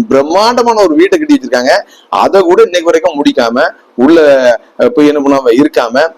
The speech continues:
வெளியில உட்கார்ந்துகிட்டு, அஹ், வாடகைக்கு, அஹ், வீடு எடுத்து உட்கார்ந்துகிட்டு, "அங்கதான் நான் இருப்பேன், அங்கதான் கொடுப்பேன்னு" சொல்றதுக்கு பாத்தீங்கன்னா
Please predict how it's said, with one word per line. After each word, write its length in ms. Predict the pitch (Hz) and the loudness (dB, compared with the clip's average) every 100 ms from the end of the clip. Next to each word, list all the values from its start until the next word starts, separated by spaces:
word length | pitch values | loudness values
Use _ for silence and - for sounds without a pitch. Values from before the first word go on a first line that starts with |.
| _ _ | _ _
வெளியில 240 | 123 175 175 | 0 2 2
உட்கார்ந்துகிட்டு, 560 | 151 143 127 123 147 165 - _ | 0 0 0 0 0 -2 -6 _
அஹ், 180 | 131 131 | 0 2
வாடகைக்கு, 540 | 120 156 170 143 143 131 | 2 2 0 -2 -4 0
அஹ், 420 | 135 127 123 117 - _ | 2 4 4 4 0 _
வீடு 280 | 131 147 143 | -2 0 2
எடுத்து 200 | 139 143 | 0 -2
உட்கார்ந்துகிட்டு, 560 | 127 135 120 110 147 165 - - | -2 -2 -2 -2 -2 -2 -6 -8
"அங்கதான் 340 | 117 139 151 | -2 0 0
நான் 160 | 160 135 | 0 -2
இருப்பேன், 320 | 139 127 143 | -4 -2 0
அங்கதான் 300 | 123 131 151 | 0 0 0
கொடுப்பேன்னு" 300 | 131 123 131 | -2 -6 -4
சொல்றதுக்கு 360 | 123 131 147 139 | -4 -6 -6 -4
பாத்தீங்கன்னா 280 | 135 165 | -2 -2